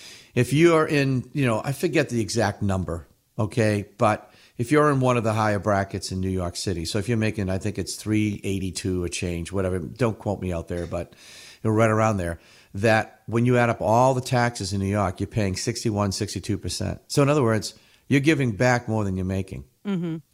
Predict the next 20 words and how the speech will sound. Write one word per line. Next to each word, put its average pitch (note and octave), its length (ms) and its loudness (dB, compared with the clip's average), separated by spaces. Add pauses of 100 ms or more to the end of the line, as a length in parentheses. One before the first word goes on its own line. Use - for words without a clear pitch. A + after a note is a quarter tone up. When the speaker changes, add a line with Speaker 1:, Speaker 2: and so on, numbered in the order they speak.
(120)
Speaker 1:
You A#2 160 4
wonder B2+ 240 2
why C#3+ 180 2
people C#3 360 -2
are C3 40 0
flocking C3 500 0
out C3 140 0
of B2+ 60 -2
the B2 80 -2
state B2+ 420 -2 (320)
and A#2+ 140 0
going A2 380 2
to A2+ 180 -2
other G#2 220 0
states A#2 420 -2
with F#2+ 160 -6
more G2+ 180 0
tax-friendly? A2 800 -2
I A#2+ 60 0
mean, A2+ 340 0